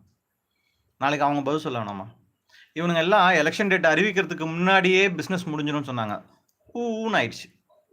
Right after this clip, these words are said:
இப்ப எலெக்ஷன், அ, பத்தொன்பதாம் தேதி வருது.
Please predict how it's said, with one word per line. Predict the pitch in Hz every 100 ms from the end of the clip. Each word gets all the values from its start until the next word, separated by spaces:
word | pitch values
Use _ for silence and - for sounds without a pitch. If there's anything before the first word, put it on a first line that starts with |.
| _ _ _ _ _ -
இப்ப | 175 214 262 285 _ _ _ _ _ -
எலெக்ஷன், | 170 202 240 220
அ, | 196 185 175 165 165 160 156 151 151 151 143 - _ _ _ _ _ - -
பத்தொன்பதாம் | 196 190 214 190
தேதி | 160
வருது. | 143 131 113